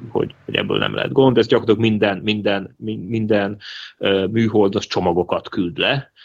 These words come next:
meg minden műholdnak csomagokat küldenek föl. És akkor ebből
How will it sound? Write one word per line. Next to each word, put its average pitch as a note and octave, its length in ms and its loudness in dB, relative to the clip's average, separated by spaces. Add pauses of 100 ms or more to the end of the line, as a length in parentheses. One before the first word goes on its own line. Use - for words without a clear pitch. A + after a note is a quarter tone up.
(180)
meg F#2+ 340 -6
minden G2+ 300 -4
műholdnak F#2+ 460 0
csomagokat F2+ 600 -2
küldenek F2 480 -6
föl. E2 420 0
És - 180 -10
akkor B2+ 240 0
ebből A#2 440 2